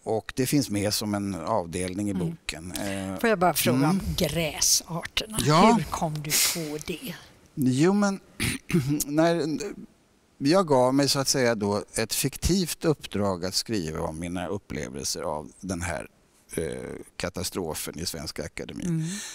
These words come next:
Speaker 1: Jag hade dittills inte uttalat ett ord offentligt och hade faktiskt inte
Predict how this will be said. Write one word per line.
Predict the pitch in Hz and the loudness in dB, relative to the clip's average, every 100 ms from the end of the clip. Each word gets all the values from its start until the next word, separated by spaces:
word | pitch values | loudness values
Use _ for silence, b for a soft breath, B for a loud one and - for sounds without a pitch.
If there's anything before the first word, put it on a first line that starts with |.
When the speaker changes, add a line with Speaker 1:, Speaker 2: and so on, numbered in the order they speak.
| B - | B -4
Speaker 1:
Jag | 107 | 0
hade | 131 | 2
dittills | 135 139 151 147 170 | 2 2 4 2 2
inte | 143 - | -2 0
uttalat | 107 113 - 90 98 - - | -2 0 -2 0 -2 -2 -2
ett | 127 _ - | -2 _ -2
ord | 92 87 92 | -2 0 -2
offentligt | - 71 71 - 92 | -4 -6 -8 -8 -6
och | 104 | -4
hade | 151 | -2
faktiskt | - 98 156 | -2 -2 -4
inte | 147 | -6